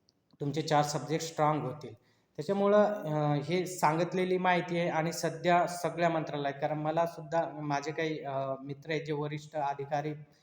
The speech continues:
आहेत, चांगल्या पदावर आहेत, तर त्यांच्याकडून सुद्धा माहिती मिळाली की समोर हो, हे सध्या तरी हा कार्यक्रम चालू आहेत आणि ह्या कोणकोणते रिक्त आहेत पदं, ते दर शुक्रवारी, अ,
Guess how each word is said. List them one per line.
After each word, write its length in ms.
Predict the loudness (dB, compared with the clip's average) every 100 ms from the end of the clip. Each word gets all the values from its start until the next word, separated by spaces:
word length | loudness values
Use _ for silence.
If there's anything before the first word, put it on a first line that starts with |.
| _ _ _
आहेत, 320 | -4 -2 -2 -4
चांगल्या 440 | -4 -4 -4 -2
पदावर 360 | -2 0 2 0
आहेत, 120 | -4
तर 60 | -8
त्यांच्याकडून 520 | -4 -4 -4 -6 -8
सुद्धा 220 | -10 -8
माहिती 320 | -4 -4 -6 -8
मिळाली 380 | -4 -2 -4
की 180 | -6 -10
समोर 420 | -10 -6 -2 -2
हो, 340 | -4 -8 -12 -14 _ _ _ _ _
हे 240 | -6 -4 -4
सध्या 400 | -2 0 6 8
तरी 160 | 10 8
हा 160 | 8 6
कार्यक्रम 460 | 4 2 2 -2
चालू 320 | 2 4 4
आहेत 300 | 4 2 2
आणि 180 | 0 0
ह्या 280 | 0 2 0
कोणकोणते 720 | -2 -6 -8 -4 -6 -4 -6
रिक्त 320 | -8 -10 -4
आहेत 460 | 0 2 0 -4 -4 -6 -6 -18 _ _ _
पदं, 260 | 0 2 2
ते 440 | 0 0 0 2
दर 200 | 8 8 6
शुक्रवारी, 720 | 0 -4 4 6 8 8 4
अ, 540 | -2 -4 -2 -2 -2